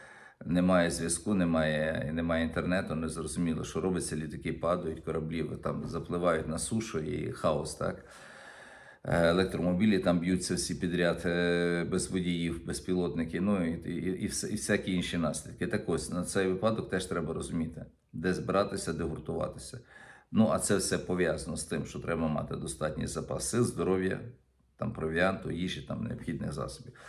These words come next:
Це такі от, е, це все пов'язано. Тому не потрібно особливо перейматися, якщо у вас там зараз труднощі. Там робота,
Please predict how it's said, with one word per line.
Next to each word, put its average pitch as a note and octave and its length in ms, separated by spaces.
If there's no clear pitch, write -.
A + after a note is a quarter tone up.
Це D3 220
такі A#2+ 320
от, A2+ 240
е, F2+ 640
це A2+ 140
все G#2+ 240
пов'язано. E2+ 760
Тому C3+ 300
не B2+ 220
потрібно G2+ 520
особливо F2+ 460
перейматися, E2 600
якщо E2 260
у - 20
вас E2 160
там D#2 200
зараз D#2+ 300
труднощі. D#2+ 640
Там - 180
робота, F2+ 960